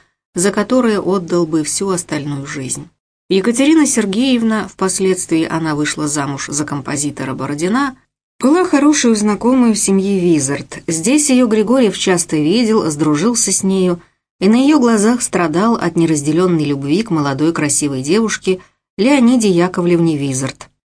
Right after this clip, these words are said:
С тех пор прошло пять лет, Леонида Визард вышла замуж, но любовь Григорьева не проходила, расстравляя его душу. Ему казалось, что письменный разговор с тою, которая была близка к его любимой,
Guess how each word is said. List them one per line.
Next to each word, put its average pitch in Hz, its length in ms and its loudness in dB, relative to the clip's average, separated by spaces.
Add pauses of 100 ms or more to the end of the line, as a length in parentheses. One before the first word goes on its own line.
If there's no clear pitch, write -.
(320)
С - 100 -6
тех 262 240 0
пор 349 180 2
прошло 269 420 0
пять 233 240 0
лет, 151 440 -2
Леонида 196 480 2
Визард 175 540 0
вышла 156 340 0
замуж, 139 560 -6 (100)
но 170 140 2
любовь 165 360 2
Григорьева 165 600 2
не 165 160 2
проходила, 151 800 -2
расстравляя 151 640 -4
его 147 280 -2
душу. 143 480 -6 (580)
Ему 247 260 4
казалось, 240 540 2
что - 200 -2
письменный 196 540 2
разговор 185 520 2
с - 120 -2
тою, 226 280 2
которая 156 420 -2
была 151 220 0
близка 156 440 -2
к - 80 -12
его 147 160 0
любимой, 196 560 0